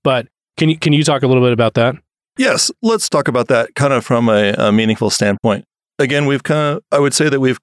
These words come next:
Speaker 2: contrasted, and I've said in previous interviews that there is,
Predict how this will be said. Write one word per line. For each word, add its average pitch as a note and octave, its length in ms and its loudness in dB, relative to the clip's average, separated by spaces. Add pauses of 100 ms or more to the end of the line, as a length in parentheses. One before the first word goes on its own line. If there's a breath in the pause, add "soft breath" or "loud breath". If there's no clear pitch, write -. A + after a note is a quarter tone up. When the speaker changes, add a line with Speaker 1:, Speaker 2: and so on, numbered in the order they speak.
Speaker 2:
contrasted, C#3 640 0
and A#2 140 0
I've A2 100 -2
said C3 240 0
in A2 360 0
previous A#2 320 -2
interviews G#2+ 460 0
that - 160 -4
there A#2+ 200 0
is, B2 300 0